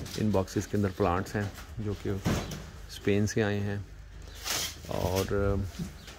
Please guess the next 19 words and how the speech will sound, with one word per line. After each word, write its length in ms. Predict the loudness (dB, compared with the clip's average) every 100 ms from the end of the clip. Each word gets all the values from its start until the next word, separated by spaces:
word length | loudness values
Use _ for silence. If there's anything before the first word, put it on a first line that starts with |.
| -10 -2
ये 120 | 0
जो 100 | 0
plants 400 | 2 4 4 2
हैं 140 | 0 0 -6 -14 -10 -10 -8 -6 -6 -6 -8 -6 -4 -2 2
इनको 300 | 2 6 8 8 6 2 -4 -2 -2 -2 -2
fields 320 | 2 2 4 4
में 80 | 6
लेके 200 | 6 4
जाएंगे, 400 | 4 6 4 2 0
खेतों 240 | 2 6
में 80 | 6
ले 60 | 6
जाके 340 | 6 4 0 0
फिर, 440 | -2 -2 -2 -4 -6
फिर 100 | -4
इनको, 280 | 0 2 2 -2
इन 60 |
plants 340 | -2 -2 -2 -4
को 180 | -6